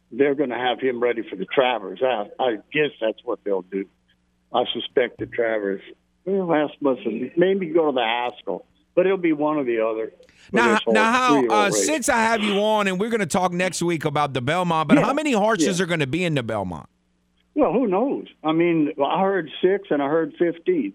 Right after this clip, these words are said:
Speaker 1: So, you know, take your pick.
Speaker 2: But it's
Speaker 1: They,
Speaker 2: normally
Speaker 1: they
Speaker 2: a really small field.
Speaker 1: Most of the time it is,
Speaker 2: Yeah.
Speaker 1: yeah. It's, it rarely is big because most trainers understand,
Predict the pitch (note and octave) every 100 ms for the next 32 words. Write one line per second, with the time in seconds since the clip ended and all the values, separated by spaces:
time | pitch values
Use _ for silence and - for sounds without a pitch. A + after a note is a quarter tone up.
0 | - B2 A#2 _ - D3+ B2 A#2+ - D#3
1 | D3 B2 - A#2 - _ - B3 C4+ -
2 | A3+ D4 F4+ D#4 B3+ F#3+ E3 F3+ B3+ F#3+
3 | - D#3+ E3+ C4 B3+ C#3+ - B2+ F2+ -
4 | _ - _ _ _ _ _ G3+ D#4+ B3+
5 | D#3 A2+ - A2 G#2 G2+ A2+ G2 A2 A2+
6 | G2 - D3 C#3 - F3 E3+ F#3+ F#3+ A3+
7 | A3+ F#3+ D#3+ D#3 C#3+ - D3 C3 D3 C#3
8 | E3+ C3 _ _ _ _ _ _ - F#3+
9 | B3+ C4+ C4+ G3 F#3 D#3 C3+ B2+ B2+ G#2+
10 | A2+ - B2+ A2 G2+